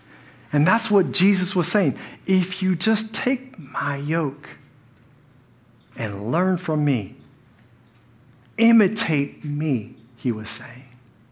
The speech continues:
"something different's gonna happen." You're saying, "Well, okay, how do I imitate Jesus?"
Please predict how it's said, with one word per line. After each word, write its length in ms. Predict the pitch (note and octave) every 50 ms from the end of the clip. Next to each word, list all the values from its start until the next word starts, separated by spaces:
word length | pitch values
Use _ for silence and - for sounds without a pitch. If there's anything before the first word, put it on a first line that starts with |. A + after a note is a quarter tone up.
| _ _ _ _ - - - - - - _ _
"something 400 | - - - G#3+ G#3+ G#3+ G#3+ E3+
different's 360 | C3 E3 D#3 D3+ D#3 C#3 B2+ -
gonna 200 | - D3+ C3+ B2
happen." 400 | - - - - - - - - - - - - - - - _ _ - _ _ _ _ _ _ _ _ _ _ _ _ _ _ _ _ _ _ _ - - - - -
You're 120 | E3 D#3
saying, 320 | - - F3+ D#3+ D3 C#3
"Well, 380 | B2 B2 A#2+ A2+ A2 A2 A2+ - -
okay, 440 | C3+ A#2+ A#2+ - A#2+ F#2+ F#2 G2 - - - _ _ _ _ _ - - - - - - - - - - _ _ _ _ - - - _ _ _ _ - - -
how 240 | - - - D#3 E3+
do 80 | E3+ D#3
I 260 | D3 C#3 C3+ C#3+ - -
imitate 540 | C#3+ C#3+ C#3+ C#3+ C#3+ - C3 C3+ C3 C3
Jesus?" 560 | C3 - B2+ A#2 A2 G2+ - F#2+ F#2 - -